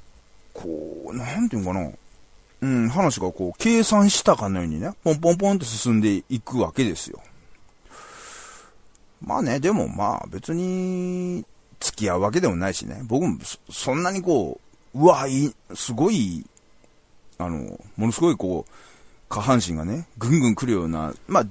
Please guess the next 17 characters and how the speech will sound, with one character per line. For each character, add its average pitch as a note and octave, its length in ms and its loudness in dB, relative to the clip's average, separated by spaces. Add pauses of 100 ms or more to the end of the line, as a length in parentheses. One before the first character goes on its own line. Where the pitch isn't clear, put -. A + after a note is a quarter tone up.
(240)
女 A2+ 120 -6
子 - 200 -6
で D#2 100 -6
も D2 160 -6
な F2 220 -2
い F#2 80 -4
の G#1+ 200 -10
で、 F2 280 -6 (880)
え B2 680 0
ー、 B2 40 -10 (320)
ち - 80 -6
ょ - 20 -8
っ - 20 -14
と A2 80 0
ま G2+ 100 4
あ、 - 60 -6 (1300)
ね、 F3 180 6